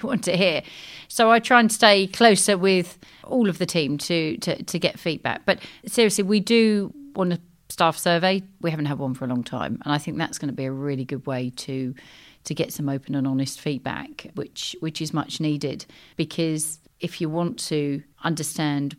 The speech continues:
what is needed to change in a organisational culture, you need to understand how the staff feel now. It's a bit overdue, so we're gonna crack on with that.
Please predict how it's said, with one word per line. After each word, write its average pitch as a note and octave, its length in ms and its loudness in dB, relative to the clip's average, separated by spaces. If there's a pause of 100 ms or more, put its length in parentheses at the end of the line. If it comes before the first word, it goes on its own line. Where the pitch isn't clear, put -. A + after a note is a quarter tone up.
(120)
what D3+ 180 -2
is C#3+ 160 -4
needed D3+ 540 -2
to - 120 -10
change F#3 500 2
in D#3+ 140 0
a D3+ 280 -2 (120)
organisational D3 720 -4
culture, E3+ 520 -2 (420)
you F#3 80 -4
need F#3+ 120 0
to F#3 100 -4
understand C#3+ 380 -2
how C#3+ 100 -4
the C3+ 60 -6
staff D3 320 -4
feel C#3+ 160 -4
now. D3 360 0 (720)
It's - 120 -8
a E3+ 40 -6
bit D#3+ 140 0
overdue, D3 500 0
so D#3 160 -4
we're D3 120 -4
gonna C#3 440 -2 (140)
crack D3 300 -6
on C#3+ 100 -2
with C#3 120 -2
that. B2+ 440 -6